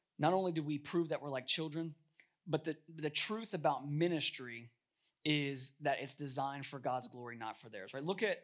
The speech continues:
look at verses five through eight with me. He says, "What then is Apollos? What is Paul? Servants through whom you believed as the Lord assigned to each.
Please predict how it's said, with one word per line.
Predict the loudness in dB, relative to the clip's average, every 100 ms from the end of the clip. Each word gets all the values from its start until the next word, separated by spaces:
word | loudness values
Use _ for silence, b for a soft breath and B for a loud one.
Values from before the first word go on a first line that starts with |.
| -10
look | -8 -6
at | -6
verses | -4 -2 -2
five | 0 2 2 -2 -6 -10 -18 _ _ _ -10
through | -4 -2
eight | -4
with | -6 -14
me. | -14 -16 _ _ _ _ _ _ _ _ _ B B B
He | -2
says, | 0
"What | 2 0 -2 -2
then | 0 0
is | -2 -2 -2
Apollos? | -4 -4 -4 -6 -6 -6 -8 _ _ _ _ _ _ _ _ _ _ _ _ _ _ _ _
What | 6 6
is | 8 4
Paul? | 4 -2 -2 -2 -12 _ _ _ _ _ _ _ _ _ b b b
Servants | 2 6 6 4 0 -2
through | -4 -4
whom | -2 -2 -2
you | -4
believed | 0 0 0 -2 -6 -4
as | -6 -4
the |
Lord | -8 -4 -4 -4 -6
assigned | -4 -2 -2 -6 -8 -12
to | -14 -14
each. | -14 -6 -4 -4